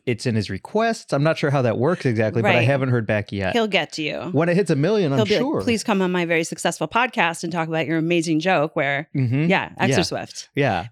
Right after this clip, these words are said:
Speaker 2: Because the, if, for people who don't know, the joke really starts with, like, if you, you sh-,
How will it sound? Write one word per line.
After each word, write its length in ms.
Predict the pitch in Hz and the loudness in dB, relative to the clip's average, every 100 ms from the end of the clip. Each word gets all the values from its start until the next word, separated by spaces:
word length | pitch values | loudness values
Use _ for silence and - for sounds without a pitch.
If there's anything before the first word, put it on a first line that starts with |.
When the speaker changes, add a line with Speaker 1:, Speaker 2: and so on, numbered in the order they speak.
| _ | _
Speaker 2:
Because 360 | 254 254 208 175 | 0 2 0 0
the, 300 | - 190 160 - - - - | 0 2 2 -4 -16 -10 -8
if, 140 | - | -4
for 140 | - 196 | -2 -2
people 180 | 180 | -2
who 80 | 170 | -2
don't 160 | 160 131 | -2 0
know, 340 | 175 139 95 - | 0 0 -2 -6
the 180 | 160 175 | -4 -2
joke 220 | 175 165 | 0 -2
really 180 | 175 143 | -2 -4
starts 240 | 147 151 151 | -4 -6 -6
with, 140 | 143 | -8
like, 180 | 156 - | -8 -6
if 160 | 175 - | -4 0
you, 160 | 160 - | -2 -2
you 180 | 175 | -6
sh-, 180 | 147 - | -6 -10